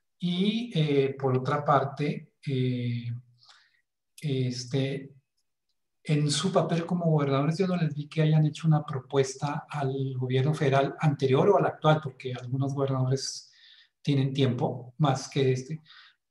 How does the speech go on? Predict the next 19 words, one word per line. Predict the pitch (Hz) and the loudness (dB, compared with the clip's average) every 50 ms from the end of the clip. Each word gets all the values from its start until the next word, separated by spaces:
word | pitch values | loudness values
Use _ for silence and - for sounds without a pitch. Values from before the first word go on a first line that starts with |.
| _ - - - _ | _ -20 -20 -4 _
para | 160 151 143 135 | 2 2 2 2
hacer | - - 156 156 | 2 2 4 6
una | 160 160 156 | 8 8 8
reforma | 147 135 127 - 147 139 135 135 135 131 | 6 4 -2 -2 -2 -2 0 0 -2 -4
fiscal. | 127 - - - - - 127 123 120 | -4 -8 -10 -10 -6 -6 -6 -4 -4
¿Sí | - - 160 | -2 -2 0
me | 202 | 0
explico? | 202 - - - 160 - - 208 - - _ _ _ _ _ _ _ _ _ _ _ | 0 -6 -8 -12 -10 -8 -8 -10 -10 -12 _ _ _ _ _ _ _ _ _ _ _
Eh, | 165 151 147 147 147 143 139 139 139 165 170 - - - | -4 -4 -2 -2 -2 -2 0 0 0 -2 -4 -8 -6 -6
es | 180 175 | -2 -2
decir, | 196 175 - 196 190 180 165 180 - - _ - | 0 -2 0 0 0 0 0 -2 -4 -10 _ -4
entonces | 170 147 - 165 160 190 170 - | -2 -2 0 -2 -2 -2 -4 -4
que | - 170 156 151 | 0 2 2 4
de | 156 156 | 4 2
repente | 143 147 147 - - 175 175 180 180 - 165 160 | 2 2 0 0 0 0 0 0 0 0 2 4
en | 156 | 4
esta | 156 156 - 185 175 | 4 4 2 0 2
manera, | 175 165 160 156 160 196 208 | 4 4 6 6 6 6 4
bueno, | 247 254 254 - | 2 2 2 2